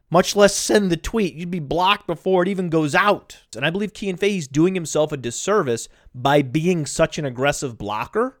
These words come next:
but he makes up for it because his con game is quite good. He has over twenty thousand followers now. A lot of people think his information is top of the food chain good, and it's not. He now has a regular segment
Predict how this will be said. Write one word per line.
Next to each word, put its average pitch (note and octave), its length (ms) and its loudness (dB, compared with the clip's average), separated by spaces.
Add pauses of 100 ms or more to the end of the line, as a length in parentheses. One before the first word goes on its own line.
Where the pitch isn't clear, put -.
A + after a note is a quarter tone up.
but E3+ 140 2
he E3+ 160 0
makes F3 340 2
up - 200 0
for E3+ 200 8
it D3+ 120 6
because E3 380 4
his E3 200 -2
con B3 480 2
game E3 320 2
is F3 100 -2
quite G#3 380 2
good. E3 580 4
He G#3 120 0
has B3 260 6
over A3+ 220 6
twenty A#3 240 2
thousand F#3 400 0
followers A3 500 8
now. E3 240 6
A - 20 6
lot G#3+ 220 8
of G#3+ 140 2
people B3 260 2
think G3 260 0
his E3 140 0
information F3+ 840 0 (180)
is F#3+ 220 4
top - 320 2
of F3 100 -4
the E3 80 -2
food A3 320 -2
chain F3+ 460 2
good, F3 420 2 (160)
and D3 140 0
it's C#3+ 180 -2
not. F3+ 460 2 (280)
He E3 140 0
now G#3 300 8
has G#3+ 240 8
a D#3+ 80 4
regular F3 500 6
segment E3 560 2